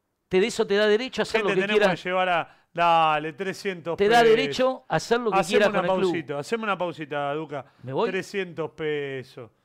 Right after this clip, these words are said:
Speaker 2: Participan por esta camiseta de Irlanda. Gracias a Camiseta con Historia. Trescientos pesos. Estoy pidiendo la trescientos pesos. Ya llegué. ¿Seis mil hay ahí? ¿Seis mil quinientos.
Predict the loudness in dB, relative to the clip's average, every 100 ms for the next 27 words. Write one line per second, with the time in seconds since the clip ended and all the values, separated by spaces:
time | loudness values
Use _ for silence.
0 | _ _ _ _ -10 -10 -10 -10 -8 -6
1 | -4 -4 -6 -6 -8 -10 -8 -6 -4 -4
2 | -4 -4 -6 -6 _ _ _ _ _ _
3 | -10 -4 -4 -6 -10 -8 -8 -10 -12 -10
4 | -10 -10 -10 -4 -2 -2 -6 -8 _ _
5 | _ _ _ _ _ -10 -10 -10 -12 -14
6 | -12 -14 -14 -16 -14 -12 -14 -16 -20 _
7 | _ _ _ _ _ _ _ _ _ _
8 | _ _ -14 -14 -12 -12 -14 -14 -16 -16
9 | -20 -20 -20 -20 _ _ -20 -20 _ _
10 | _ _ _ _ -18 -18 -16 -18 -18 _
11 | _ _ _ _ _ _ _ _ -14 -12
12 | -10 -8 -6 -6 -8 -10 _ _ _ _
13 | _ _ _ _ _ _ _ _ -18 -16
14 | -14 -12 -12 -14